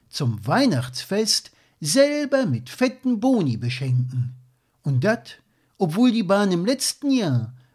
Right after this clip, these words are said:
bezüglich Pünktlichkeit und Kundenzufriedenheit schlechteste Werte hatte.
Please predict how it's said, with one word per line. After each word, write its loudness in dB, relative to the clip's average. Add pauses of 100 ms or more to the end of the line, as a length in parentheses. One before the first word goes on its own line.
bezüglich -4
Pünktlichkeit -2
und -2
Kundenzufriedenheit -4 (300)
schlechteste -4
Werte 0
hatte. -6